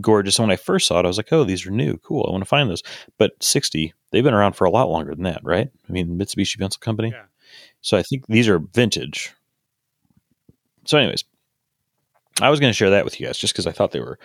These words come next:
Speaker 1: beautiful. This, this box is really cool looking, and I really like the, how they printed sixtieth anniversary on the sides of these pencils.
Speaker 2: Oh, yeah.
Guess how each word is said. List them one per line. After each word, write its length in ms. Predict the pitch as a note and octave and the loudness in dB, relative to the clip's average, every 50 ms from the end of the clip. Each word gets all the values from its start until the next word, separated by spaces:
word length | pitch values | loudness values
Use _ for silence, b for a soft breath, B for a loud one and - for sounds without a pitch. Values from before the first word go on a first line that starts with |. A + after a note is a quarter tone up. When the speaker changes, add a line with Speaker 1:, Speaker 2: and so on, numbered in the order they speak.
| B B B B B B - A#2+ | B B B B B B -4 2
Speaker 1:
beautiful. 260 | C#3 E3 D#3+ A#2 E2 | 2 2 2 2 2
This, 160 | F#2+ G#2+ - - | 0 0 -2 -4
this 220 | - - - F#2+ - | -8 -6 -4 -4 -2
box 360 | - - G#2+ F#2 E2+ - - | -2 -2 -2 -2 -2 -6 -10
is 120 | E2 F2+ | -10 -10
really 140 | D#2 - - | -10 -10 -6
cool 200 | - - F2+ F2 | -4 0 2 2
looking, 300 | E2+ D#2 - F2+ E2 E2+ - _ _ _ _ _ - | 2 0 -2 -6 -10 -10 -12 _ _ _ _ _ -4
and 140 | - G2 F#2 | -2 0 2
I 40 | F2 | 4
really 260 | F2 F2+ F2+ F2 E2+ | 4 4 4 4 4
like 260 | E2+ E2 D#2+ - _ | 4 2 2 0 _
the, 240 | - D#2+ D2+ D#2 - B B B B B B B B B B _ | -2 0 0 -2 -4 B B B B B B B B B B _
how 120 | - G#2+ F#2 | -2 0 0
they 120 | E2+ D#2 | 0 -2
printed 400 | - - F#2+ E2 - - D#2 - | -2 -2 -2 -2 -2 -2 -4 -4
sixtieth 340 | - F#2 - - F2 D#2+ - | -4 -4 -4 -4 -6 -6 -4
anniversary 400 | E2+ D#2+ D#2 E2 E2+ - - E2+ | -6 -4 -4 -4 -4 -4 -6 -6
on 60 | D2+ | -6
the 60 | D2 - | -6 -6
sides 240 | - E2+ E2 - | -6 -6 -8 -10
of 60 | - - | -12 -14
these 100 | - - | -12 -8
pencils. 400 | - - E2 - - A#2+ C#3+ B2+ | -6 -6 -6 -6 -6 -6 -6 -6
Speaker 2:
Oh, 40 | |
yeah. 320 | F#2+ F#2 A2+ C#3 A#2 F2+ | -6 -6 -6 -6 -6 -6